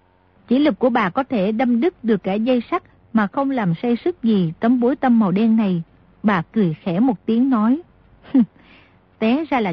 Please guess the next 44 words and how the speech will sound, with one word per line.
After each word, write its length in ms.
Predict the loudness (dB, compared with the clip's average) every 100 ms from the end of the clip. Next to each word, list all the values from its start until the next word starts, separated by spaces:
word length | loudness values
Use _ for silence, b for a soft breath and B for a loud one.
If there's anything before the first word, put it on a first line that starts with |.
| -4
vậy, 260 | -4 -4 -8 _ _ _ -6
ta 100 | -2
vẫn 260 | 0 0 -2
kỳ 300 | 0 0 0
quái. 300 | -4 -4 -4 -8 _ _ _ _ _ _ _ _ _ _ _ -4
Cho 80 | -2
dù 280 | 2 2 2 0
võ 100 | -2
công 280 | 0 -2
phái 160 | 0 -4
Thiếu 160 | -2 -2
Lâm 240 | 0 0
thật 200 | -2 -6 -4
sự 140 | -4 -2
cao 200 | -2 -2
cường, 360 | 0 0 0 -2 _ _ -2
nhưng 220 | 2 2
ngươi 120 | 2
còn 320 | -2 -6 -6 -4
nhỏ 180 | -4 -2
tuổi 260 | -2 -2 -4
cũng 240 | -4 -2 -2
quyết 180 | -4
không 220 | -4 -4 -2
thể 180 | -4
đạt 200 | -2 -4 -4
tới 200 | -4 -4 -2
quả 180 | -2 -2
hầu 240 | -2 0
như 180 | 0 -2
vậy." 240 | -4 -4 -6 _ _ _ _ _ _ _ _ _ _ _ -4
Bà 260 | -2 0 -2
cởi 220 | -2 0
bỏ 180 | 0 0
được 180 | 0 0
mối 220 | 0 0 -2
hoài 160 | -2 -2
nghi, 340 | 0 0 0 -6 _ -4
trong 160 | -2
lòng 260 | 0 0 -2 -2
cao 180 | -4
hứng, 340 | -2 0 0 0 -2
cười 180 | 0 0
nói: 360 | -2 -2 -4